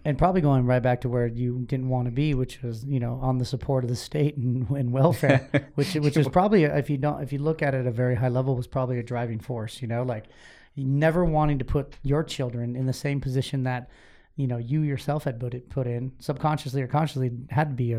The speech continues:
Speaker 1: a motivating factor.
Speaker 2: Oh, completely. Yeah, I wanted them to have all of the opportunities and to start from a, a better vantage point than I did.
Speaker 1: Yeah, for sure. So,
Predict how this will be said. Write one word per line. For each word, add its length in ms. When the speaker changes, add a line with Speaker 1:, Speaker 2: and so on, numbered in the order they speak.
Speaker 1:
a 80
motivating 480
factor. 560
Speaker 2:
Oh, 220
completely. 560
Yeah, 140
I 100
wanted 300
them 160
to 100
have 140
all 160
of 100
the 120
opportunities 800
and 300
to 320
start 480
from 200
a, 280
a 80
better 360
vantage 460
point 240
than 140
I 120
did. 220
Speaker 1:
Yeah, 180
for 160
sure. 380
So, 540